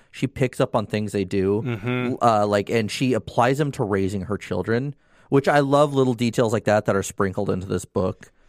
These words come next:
Speaker 1: that she's, like, making her, her, I think, her son be patient for food.
Speaker 2: Yes. So, 'cause it, she writes this really well. He's, he's like a typical bird where it's, like, nipping at her for food and she has to
Speaker 1: Mm-hmm.
Speaker 2: keep, like, swatting him away. And it's like, no,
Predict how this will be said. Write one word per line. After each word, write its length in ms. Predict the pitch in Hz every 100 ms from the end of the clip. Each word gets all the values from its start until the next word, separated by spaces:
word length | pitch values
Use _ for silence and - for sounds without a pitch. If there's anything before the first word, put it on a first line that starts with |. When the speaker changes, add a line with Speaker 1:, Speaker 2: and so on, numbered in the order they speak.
| _
Speaker 1:
that 140 | 120 110
she's, 160 | 123
like, 140 | 131 117
making 380 | 117 110 127
her, 420 | 107 113 104 101 - _ _ _
her, 240 | 117 107
I 80 | 98
think, 160 | 101 98
her 60 |
son 500 | 95 - 110 104 104 95
be 140 | 113
patient 600 | 98 - 101 90 - 95
for 400 | - - 98 92
food. 720 | 92 - 98 90 90 92 101 -
Speaker 2:
Yes. 540 | 139 131 165 127 -
So, 840 | - 180 170 - 165 156 147 147 - _ _ _
'cause 160 | 170 160
it, 140 | 175
she 140 | -
writes 220 | 165 220 226
this 180 | 139
really 200 | 147 180
well. 260 | 143 143 131
He's, 240 | 127 147 - _ -
he's 160 | 160
like 100 | 233
a 60 | 185
typical 340 | - 165 165
bird 520 | 127 - 135 101 95 - _ _
where 160 | - 139
it's, 100 | -
like, 160 | 117
nipping 420 | 131 147 156 160 151
at 120 | 139
her 200 | 135 151
for 160 | - 127
food 560 | - - 180 160 127
and 80 | 123
she 60 | 127
has 100 | 135
to 40 |
Speaker 1:
Mm-hmm. 60 | 131
Speaker 2:
keep, 80 |
like, 120 | 135 131
swatting 400 | - 131 139 156
him 80 | 147
away. 240 | 123 143
And 60 | 143
it's 80 | 117
like, 160 | 104
no, 420 | 127 160 147 120